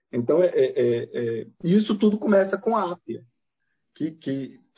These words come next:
suga é um cara que entendia muito de luz, né? Ele, ele tem todo um trabalho em cima de encenação da,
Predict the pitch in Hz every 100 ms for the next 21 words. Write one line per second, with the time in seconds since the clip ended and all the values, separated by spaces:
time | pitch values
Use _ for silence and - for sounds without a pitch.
0 | - - 202 160 117 120 123 123 135 139
1 | 143 151 143 147 147 165 160 160 151 175
2 | 123 117 113 120 120 117 120 127 123 120
3 | 151 165 156 147 143 123 131 131 123 -
4 | 135 123 127 123 135 127 120 120 135 131
5 | 123 117 117